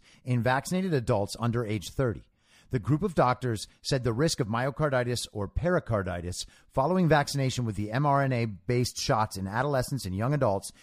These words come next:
is notably higher after the second dose and in males. It comes as the Advisory Committee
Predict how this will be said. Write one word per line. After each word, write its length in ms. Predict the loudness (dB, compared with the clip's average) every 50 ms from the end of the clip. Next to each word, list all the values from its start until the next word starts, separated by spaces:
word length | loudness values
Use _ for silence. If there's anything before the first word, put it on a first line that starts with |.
| -20 -14 -12
is 140 | -10 -6 -2
notably 440 | 2 4 4 6 6 4 4 2
higher 420 | 2 4 4 2 2 2 0 -4 -4
after 300 | 0 0 0 0 0 -2
the 100 | -4 -2
second 380 | -2 0 0 0 0 0 0 2
dose 360 | 2 2 2 2 -2 -4 -8 -14 -20 _ _
and 180 | -4 -2 0 2
in 160 | 2 2 2
males. 540 | 2 2 0 0 -2 -4 -8 -14 -18 -20 -20 _ _ _ _ -20 _ _ _ _ _ _ _ _ _ _ _
It 220 | -4 -4 -4 0
comes 340 | 2 4 4 6 4 2 0
as 220 | 0 0 0 0 0
the 160 | -2 -2 -2
Advisory 600 | -4 -4 0 2 2 4 4 2 2 0 0 -2
Committee 500 | -2 -2 0 0 0 0 -2 -2 -4 -6